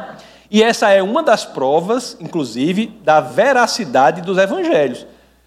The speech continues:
Porque eles mesmos registram situações altamente constrangedoras para eles mesmos.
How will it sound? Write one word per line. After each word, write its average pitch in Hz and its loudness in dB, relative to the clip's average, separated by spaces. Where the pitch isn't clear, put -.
Porque 196 0
eles 220 4
mesmos 208 -2
registram 165 -2
situações 180 0
altamente 185 0
constrangedoras 165 -2
para 190 2
eles 156 -2
mesmos. 110 -4